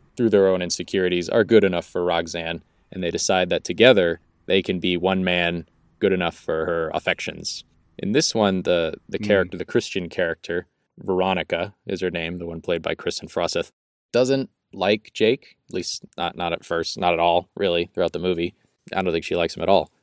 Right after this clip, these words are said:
Speaker 1: She doesn't like him, so she doesn't have the same motivations that Sierra does. She doesn't, she's not, like, pretty but dumb to win over this guy. She wants Sierra's help to win over another guy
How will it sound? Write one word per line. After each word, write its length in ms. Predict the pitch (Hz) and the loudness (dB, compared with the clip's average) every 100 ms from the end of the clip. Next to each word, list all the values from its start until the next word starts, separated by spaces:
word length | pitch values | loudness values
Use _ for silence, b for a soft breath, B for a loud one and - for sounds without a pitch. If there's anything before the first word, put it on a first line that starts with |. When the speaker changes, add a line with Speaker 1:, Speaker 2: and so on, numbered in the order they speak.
| _ _ _ | _ _ _
Speaker 1:
She 140 | - 120 | -2 0
doesn't 200 | 131 101 | 2 6
like 220 | 113 - | 4 4
him, 80 | - | -2
so 100 | 87 | -2
she 120 | 104 | 0
doesn't 160 | 135 | 2
have 100 | 139 | 2
the 80 | 107 | 0
same 280 | - 107 101 | 2 4 4
motivations 680 | 98 95 90 98 - 87 82 | 6 6 6 4 2 -4 -6
that 140 | 82 | -4
Sierra 400 | - 92 117 104 | -2 4 6 6
does. 280 | 85 80 - | 4 -4 -8
She 140 | - | -6
doesn't, 320 | 92 87 - - | -6 -6 -10 -10
she's 160 | 87 | -6
not, 160 | 92 76 | -4 -2
like, 180 | 82 - | -4 -2
pretty 280 | 101 95 | -2 0
but 160 | 85 - | -2 -2
dumb 400 | 92 87 85 80 _ _ | 0 0 -2 -8 _ _
to 100 | - | -8
win 220 | 87 95 90 | 0 2 4
over 260 | 87 87 | 2 2
this 220 | 85 101 | 2 0
guy. 400 | - 78 78 78 _ | -2 -4 -6 -10 _
She 200 | - 101 | -10 -4
wants 320 | 104 107 95 | 2 2 2
Sierra's 500 | - - 95 95 87 | -2 0 2 2 0
help 340 | - 87 82 _ _ _ - | -2 -4 -6 _ _ _ -8
to 440 | 95 90 85 85 - - | -2 0 -2 -4 -10 -10
win 180 | 104 95 | -4 0
over 240 | 92 90 | 0 2
another 280 | 95 110 98 | 4 6 6
guy 380 | 87 76 73 | 4 0 -4